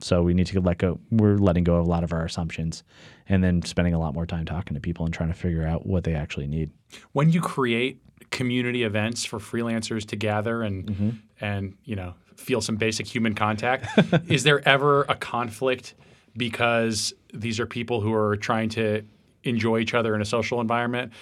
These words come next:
Speaker 2: but they're also technically each other's competition? And sometimes there's plenty to go around, and there's other times where there's not plenty to go around,
Speaker 1: Right.
Speaker 2: and, and employers are choosing between you and the guy you're having a drink with at the bar that night.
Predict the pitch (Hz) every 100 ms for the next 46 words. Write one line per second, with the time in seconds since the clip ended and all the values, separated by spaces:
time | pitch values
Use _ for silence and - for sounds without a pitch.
0 | - - 113 123 113 120 113 123 110 -
1 | 113 117 113 113 104 113 107 101 113 107
2 | 101 113 104 127 107 98 - - - 143
3 | 131 131 127 113 113 - 127 120 117 117
4 | 113 110 131 127 123 120 131 143 139 139
5 | 135 131 123 101 147 - 120 107 101 104
6 | 104 104 104 104 104 - - 117 113 123
7 | 123 117 117 - 143 131 117 117 127 120
8 | 113 123 127 123 117 110 117 120 123 113
9 | 123 120 113 123 123 117 107 117 131 101
10 | 101 95